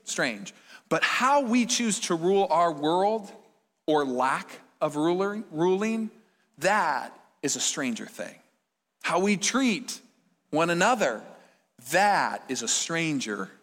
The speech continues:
thing. That is something I think we have a real opportunity to think differently about, because we have been given so much. If you think of yourself as ruler of the world, as a part of the ruling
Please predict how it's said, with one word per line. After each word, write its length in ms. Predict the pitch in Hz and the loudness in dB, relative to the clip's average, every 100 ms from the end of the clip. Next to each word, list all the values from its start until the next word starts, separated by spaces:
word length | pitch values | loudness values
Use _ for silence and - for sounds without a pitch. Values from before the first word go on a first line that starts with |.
| _ | _
thing. 540 | - - 135 98 - - _ _ _ _ _ _ _ _ _ _ _ _ _ _ _ _ _ | -14 -4 -4 -4 -14 -20 _ _ _ _ _ _ _ _ _ _ _ _ _ _ _ _ _
That 280 | 131 175 233 | 0 2 2
is 120 | 196 | 0
something 460 | - 190 175 175 160 | 0 -2 -4 -6 -4
I 100 | 147 | -4
think 300 | 139 160 127 | -4 -8 -6
we 260 | 131 220 214 | 0 2 2
have 260 | 180 175 | 0 0
a 60 | 151 | -2
real 400 | 135 175 185 185 | 0 2 2 2
opportunity 800 | 165 160 143 - 160 131 123 117 - - - | 0 -2 -8 -6 -6 -2 -2 -2 -14 -18 -8
to 100 | 143 | -6
think 300 | - 160 - | -4 -6 -2
differently 600 | 170 175 156 139 127 117 - _ _ - | -4 -2 -6 -4 -4 -4 -10 _ _ -8
about, 600 | 135 139 135 80 - - _ _ _ _ _ _ _ _ _ _ _ - | -2 -2 -2 -6 -14 -20 _ _ _ _ _ _ _ _ _ _ _ -6
because 280 | 151 175 | -2 -2
we 120 | 175 285 | 0 -2
have 100 | 160 | 0
been 140 | 143 | -2
given 260 | 147 151 120 | -2 -4 -4
so 240 | - 147 | -2 -2
much. 560 | 143 190 - - - - _ _ _ _ - | -2 -4 -8 -12 -14 -14 _ _ _ _ -4
If 160 | 160 160 | -4 0
you 160 | 226 | 0
think 240 | 285 302 277 | 2 0 0
of 100 | 214 | 0
yourself 480 | 214 202 214 165 - | 0 2 2 2 0
as 180 | 151 135 | -4 -2
ruler 500 | 151 202 208 196 180 | 0 2 4 2 0
of 160 | 151 | 0
the 80 | 151 | 0
world, 340 | 143 156 139 131 | 0 2 2 0
as 120 | 131 | -4
a 40 | |
part 460 | 123 - 202 214 156 | -4 0 0 0 -4
of 120 | 135 | -4
the 80 | 131 | -4
ruling 600 | 131 165 175 185 180 175 | 0 0 0 -2 -6 -8